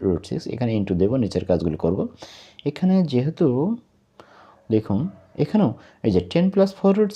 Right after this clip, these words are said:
six, টেন minus four root six, অর্থাৎ এটা কিন্তু আবার একবার সূত্র আমরা করতে পারছি, অর্থাৎ এ স্কয়ার মাইনাস বি স্কয়ারের সূত্র আমরা কিন্তু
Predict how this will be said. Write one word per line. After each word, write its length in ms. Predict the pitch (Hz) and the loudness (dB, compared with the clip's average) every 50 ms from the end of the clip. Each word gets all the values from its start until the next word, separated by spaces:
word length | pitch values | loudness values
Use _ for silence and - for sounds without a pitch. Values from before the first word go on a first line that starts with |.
| - | -4
six, 80 | - 247 - - - | -4 -4 -4 -4 -2
টেন 220 | - 127 113 107 104 | 0 0 2 2 2
minus 200 | 101 98 95 90 | 2 0 0 -2
four 280 | - - - 82 69 | -2 -2 -2 -2 0
root 160 | 71 69 - | 0 -4 -4
six, 280 | - - - - - - | -6 -10 -12 -12 -6 -2
অর্থাৎ 320 | - 120 120 - 156 - | -2 -2 0 -2 0 0
এটা 140 | 160 151 160 | 0 0 2
কিন্তু 260 | 160 175 175 175 147 | 0 0 0 2 2
আবার 200 | 131 117 127 139 | 2 4 4 4
একবার 200 | 143 139 139 151 | 4 4 2 0
সূত্র 440 | 143 - - 110 98 - 101 98 87 - | -2 0 -2 -4 -2 2 2 2 2 0
আমরা 220 | - 98 104 92 92 | -2 -2 -2 -2 0
করতে 280 | - - 85 - - | 0 -2 -2 -2 0
পারছি, 320 | 76 73 65 - - - 85 | 0 0 -2 -2 -2 0 0
অর্থাৎ 340 | 87 92 92 - - - - | 0 0 -2 -6 -8 -4 -4
এ 120 | 117 127 | -4 -4
স্কয়ার 240 | - - - 180 180 | -2 0 0 0 2
মাইনাস 200 | 180 180 175 151 | 2 0 0 -2
বি 120 | 131 131 | -2 -4
স্কয়ারের 240 | 131 - - 156 160 | -2 -2 0 0 0
সূত্র 280 | 156 - - 180 170 156 | 0 -2 -4 -4 -2 -2
আমরা 160 | 156 156 160 | -2 -2 -2
কিন্তু 240 | - 165 170 190 | -2 -2 -2 -2